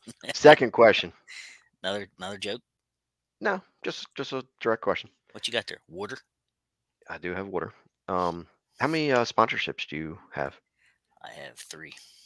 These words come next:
Speaker 2: You have three?
Speaker 1: Yeah.
Speaker 2: What are they?
Speaker 1: Me, myself, and I.
Speaker 2: Okay. How many do you really have?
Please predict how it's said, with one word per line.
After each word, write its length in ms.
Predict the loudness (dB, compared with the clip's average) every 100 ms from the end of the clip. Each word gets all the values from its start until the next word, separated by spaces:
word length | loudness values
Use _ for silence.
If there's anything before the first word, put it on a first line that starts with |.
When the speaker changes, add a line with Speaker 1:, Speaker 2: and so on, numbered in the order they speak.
| -20 _ _ _ _ -20 _ _ _ -2
Speaker 2:
You 80 | 4
have 100 | 6
three? 220 | 8 6 2 _ _ _
Speaker 1:
Yeah. 140 | -20 -20 -20 _ _ _
Speaker 2:
What 120 | 6
are 140 | 6 6
they? 80 | -2 _ _ _ _ _ _ _ _ _ _ _ _ -20 -20 _ _ _ _ _
Speaker 1:
Me, 320 | -14 -12 -12 -14
myself, 480 | -8 -6 -6 -8 -12
and 140 | -16 -14
I. 260 | -12 -12 -14 -16 -20 _ _ _ _ _ -8
Speaker 2:
Okay. 240 | -2 -2 -2 _ _ -20 _ 2
How 140 | 6
many 100 | 6
do 80 | 4
you 100 | 2
really 220 | 4 4
have? 220 | 2 -6